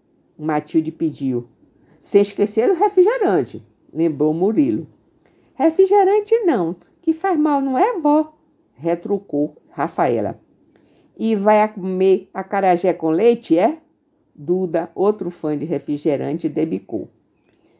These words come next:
"Não, seu cabeça de bagre chato, um bom suco tá bom", Rafaela respondeu. "Ou água de coco", falou Janaína. "Gente,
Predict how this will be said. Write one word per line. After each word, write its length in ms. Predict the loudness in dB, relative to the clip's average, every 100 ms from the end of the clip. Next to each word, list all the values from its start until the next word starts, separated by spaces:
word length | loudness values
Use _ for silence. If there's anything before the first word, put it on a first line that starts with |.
| _
"Não, 320 | 0 2 2
seu 200 | 2 -2
cabeça 520 | -2 -6 2 2 2
de 120 | -4 -6
bagre 480 | -4 -4 -2 -2
chato, 600 | -4 -2 -2 -2 -6 -12 -10
um 200 | -4 -2
bom 280 | 0 0 -2
suco 480 | -6 -10 -10 -8 -10
tá 200 | -4 -4
bom", 340 | -2 -4 -4 _ _ _ _ _
Rafaela 600 | _ -6 -4 -4 0 0
respondeu. 680 | 0 -4 -4 -4 -4 -2 -4 -6 _ _ _ _ _ _ _ _
"Ou 220 | 0 2
água 280 | 4 2 2
de 120 | 0
coco", 500 | 0 2 2 0 -12 -14 _ _ _
falou 360 | -6 -4 -4
Janaína. 560 | -4 -2 -2 -2 -6 -10 -20 _ _ _ _ _ _ _
"Gente, 680 | -8 -2 0 0 -4 -12 -16